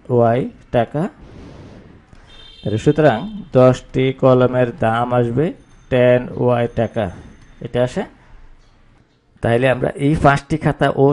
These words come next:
চারটি পেন্সিলের দাম থেকে দশটি কলমের দাম বিয়োগ দিলে পাবো। তাহলে লিখি আমরা, তাহলে সুতরাং যে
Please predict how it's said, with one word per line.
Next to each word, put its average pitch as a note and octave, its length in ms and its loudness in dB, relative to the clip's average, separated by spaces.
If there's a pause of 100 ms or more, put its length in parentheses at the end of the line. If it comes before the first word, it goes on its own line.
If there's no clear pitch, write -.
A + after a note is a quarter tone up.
(100)
চারটি C3 340 -2
পেন্সিলের C3+ 440 2
দাম B2 100 4 (120)
থেকে C#3 160 -4 (200)
দশটি A#2+ 380 0
কলমের B2 340 2
দাম A#2+ 180 0
বিয়োগ A#2+ 220 -4
দিলে A#2 140 -6 (100)
পাবো। A2+ 220 0 (240)
তাহলে G2+ 260 -12
লিখি G#2 260 -10
আমরা, C3+ 180 -4 (580)
তাহলে - 200 -10 (100)
সুতরাং G#2 320 -8 (680)
যে G2+ 120 -8